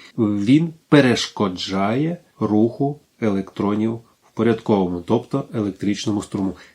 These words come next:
Це і є той опір, який чинить провідник нашому протіканню струму. Відповідно, оскільки тепловий рух залежить від температури, то чим більше нагрівається ця нитка розжарювання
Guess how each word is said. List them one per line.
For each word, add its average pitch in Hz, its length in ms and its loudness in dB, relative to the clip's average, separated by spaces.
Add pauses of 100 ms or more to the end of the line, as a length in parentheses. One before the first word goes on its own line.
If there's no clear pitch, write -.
(120)
Це 131 360 2
і 120 80 2
є 98 240 0 (100)
той 95 320 -2
опір, 180 400 2 (200)
який 101 380 0
чинить 95 580 -2 (120)
провідник 104 640 0 (180)
нашому 113 460 -2
протіканню 101 760 -4
струму. 87 460 -6 (540)
Відповідно, 120 640 2 (220)
оскільки 104 680 0 (200)
тепловий 117 440 2
рух 101 240 2
залежить 101 460 2
від 101 180 -2
температури, 104 680 0 (340)
то 101 220 4 (140)
чим 123 300 2 (180)
більше 110 440 2 (340)
нагрівається 95 960 -4
ця 92 360 -2
нитка 104 440 -2
розжарювання 113 760 0